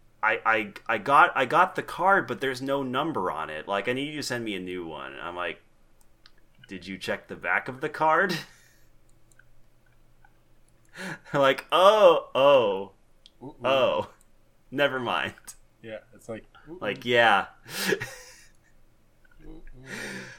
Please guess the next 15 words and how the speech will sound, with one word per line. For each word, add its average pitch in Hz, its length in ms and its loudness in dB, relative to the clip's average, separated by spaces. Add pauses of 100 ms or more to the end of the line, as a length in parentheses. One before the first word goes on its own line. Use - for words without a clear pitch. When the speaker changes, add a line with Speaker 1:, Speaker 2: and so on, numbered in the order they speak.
Speaker 1:
So, 120 520 4 (2000)
<sighs> - 20 -
ah, 120 800 4 (1300)
there's, 143 380 6
there's 156 200 2
a 160 80 4
lot, 131 480 8
there's 123 220 4
a 123 60 4
lot 110 440 8
in, 92 300 -8
in 98 140 -6
Honda-san 92 840 -4
that 87 260 -6 (2000)
it, 110 280 -2